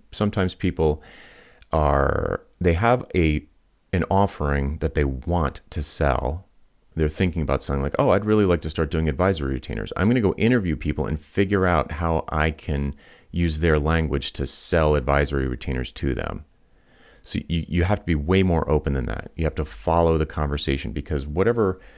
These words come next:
product or service you're thinking about creating, they might not, and they probably don't care. Like, you, if you, if you don't have a lot of empathy or understanding with the target market yet, you're probably making the wrong, uh, dreaming up the wrong things. But that's fine. It's just a starting point.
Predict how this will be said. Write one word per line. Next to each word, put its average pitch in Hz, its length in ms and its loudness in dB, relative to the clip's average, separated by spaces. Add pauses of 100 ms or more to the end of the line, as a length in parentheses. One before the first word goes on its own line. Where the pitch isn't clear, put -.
(460)
product 85 380 2
or 73 60 0
service 78 440 0
you're 71 100 0
thinking 95 460 0
about 67 400 -2 (300)
creating, 85 540 -2 (500)
they 95 100 2
might 110 220 4
not, 80 260 0
and 92 160 0
they 98 80 4
probably 135 320 2
don't 80 440 0 (180)
care. 104 260 2
Like, 71 200 -2
you, 85 80 -2 (100)
if - 440 -8
you, 78 240 -4
if - 180 -6
you 78 80 -2
don't - 340 0
have 95 140 -2
a 82 40 0
lot 78 180 2
of 71 80 0
empathy 80 340 0
or 73 80 0
understanding 73 480 -2
with 67 100 -4
the - 60 -6
target 73 320 -4
market 78 320 -6
yet, 69 180 -2
you're 87 100 0
probably 139 540 2
making 80 340 0
the 67 80 -2
wrong, 65 380 -4 (420)
uh, - 300 -12 (300)
dreaming 92 360 2
up 78 120 0
the 71 100 0
wrong 67 240 0
things. - 400 -8 (520)
But - 100 -2
that's 139 180 2
fine. 113 340 0
It's - 140 -4
just - 180 -4
a 95 40 -4
starting 80 360 2
point. - 380 -6